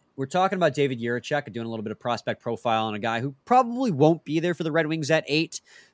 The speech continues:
but just doing due diligence and talking about a guy who could be possibly the best defenseman in this class. And, you know, th-, there's the one thing I've noticed a lot. I, I don't know if it's more so this year than most other years, but of all the guys we've done prospect profiles on, Tony,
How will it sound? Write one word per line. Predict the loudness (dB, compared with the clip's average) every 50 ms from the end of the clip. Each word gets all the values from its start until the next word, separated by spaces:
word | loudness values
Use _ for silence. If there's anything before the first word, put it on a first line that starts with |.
| _ _
but | 4 4 4 4 2 -2
just | -6 -6 -4 -2
doing | 0 2 4 4 2
due | 0 -2 -2 -2
diligence | 0 2 2 2 2 0 -2 -6 -8 -10
and | -6
talking | -2 0 0 0 -2 -2 -6
about | -2 -2 0 0
a | -2 -2
guy | -4 -4 -4 -4 -4
who | -6
could | -6 -8 -12 -14 _
be | -6 -4 -2 -2 -2 -4 -8 _ _
possibly | -4 -2 -2 -2 -2 -2 -4 -4
the | -4
best | 0 2 0 0 0 -4 -6
defenseman | -2 -2 -2 -2 -4 -6 -4
in | -4 -4 -4
this | -6 -6 -8
class. | -6 -2 0 0 0 0 0 -2 -6 -12 -14 _ _ _ -20 -20 _ _ _ _ -6
And, | -2 0 0 0 0 -2 -4 -6 -10 _ _ _ _ _ _ -10
you | -8 -6
know, | -6 -6 -8
th-, | -10 -16 -14 _ -4
there's | -4 -4 -4
the | -6 -8 -6
one | -4 -2 -2 -2 -2
thing | 0 2
I've | 2 2 0 0 -2
noticed | -2 0 0 0 -2 -2
a | -4
lot. | 0 2 4 4 4 4 0 _ _ _ -18
I, | -18 -8 _ 2
I | 4
don't | 4 4
know | 4
if | 0
it's | -2 -4
more | -2 0 2 2 0
so | 2 0 -2 0
this | 2 0 0 0 0
year | 0 2 2 4 4
than | 2 2 2 2
most | 2 0 0 0 -4
other | -4 -4 -2 -2 -4
years, | -4 -4 -2 -2 -2 -2
but | -2 -4 -6 -6 _ -8
of | -8 -2 0
all | 2 2
the | 4 4
guys | 4 4 2 2 0
we've | -2
done | -2 -2 -2
prospect | 0 0 0 0 -2 -4 -6 -6
profiles | _ -6 -6 -4 -2 0 0 0 0 -2
on, | -4 -6 -8
Tony, | -8 -8 -8 -6 -6 -6 -8 -10